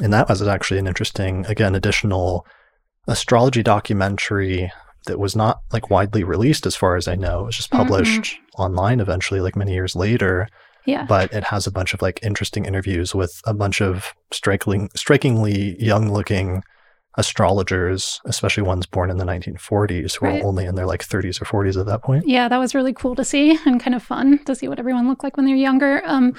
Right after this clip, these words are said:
Speaker 1: Right.
Speaker 2: yeah, it was more of, like, an inter-community, intra-community project, it felt like. You know, it was
Speaker 1: Mm.
Speaker 2: more like astrologers will care about, like, what other astrologers were doing with the first uac.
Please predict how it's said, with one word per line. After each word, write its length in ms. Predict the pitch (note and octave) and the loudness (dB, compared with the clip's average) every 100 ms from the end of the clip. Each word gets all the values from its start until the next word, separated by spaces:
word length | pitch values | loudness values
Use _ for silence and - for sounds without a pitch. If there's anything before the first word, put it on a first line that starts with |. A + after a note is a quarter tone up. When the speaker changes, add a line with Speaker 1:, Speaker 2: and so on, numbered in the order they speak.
| - | -4
Speaker 1:
Right. 120 | G#2 | 2
Speaker 2:
yeah, 140 | D#4 | 4
it 20 | D#4+ | 4
was 160 | F4 | 4
more 120 | F#4 F4+ | 2 2
of, 80 | |
like, 120 | D4+ C#4 | 2 2
an 160 | B3 - | -2 -4
inter-community, 1080 | - C#4 B3 C4+ B3 - A#3+ A#3+ B3 C4 - - _ _ _ - | -2 2 2 0 -2 -2 0 0 0 0 -4 -12 _ _ _ 4
intra-community 840 | C#4+ C#4 C#4+ C#4 - C#4 C#4 C#4 | 6 6 2 -4 2 4 4 2
project, 500 | C4+ D4 C#4+ D#4 D#4+ | 0 0 2 0 0
it 80 | D4 - | -6 -6
felt 160 | - F4 | -2 0
like. 340 | E4+ E4 - - | 2 -2 -4 2
You 80 | C#4+ | 4
know, 200 | C4+ B3 | 4 2
it 40 | |
was 140 | B3+ | 0
Speaker 1:
Mm. 80 | G2 | 2
Speaker 2:
more 180 | - G3 | 4 4
like 240 | C4+ A#3 - | 4 2 -4
astrologers 580 | A3 C4 B3 A3 A3+ A#3 | 0 2 4 4 2 0
will 120 | G#3+ | -4
care 200 | - G3+ | -2 -4
about, 200 | A3 - | -2 -4
like, 180 | G3+ G#3+ | -4 -6
what 100 | A3 | -6
other 180 | A3 | -2
astrologers 540 | A3 - A#3 A3 A3+ G#3+ | -4 -2 -2 -2 -4 -4
were 80 | A3+ | -2
doing 240 | A#3 A3+ | -2 -2
with 120 | A3+ | -4
the 80 | B3 | -4
first 260 | B3+ A3+ - | -2 -4 -2
uac. 460 | A#3+ B3 C#4 - | 0 0 0 -4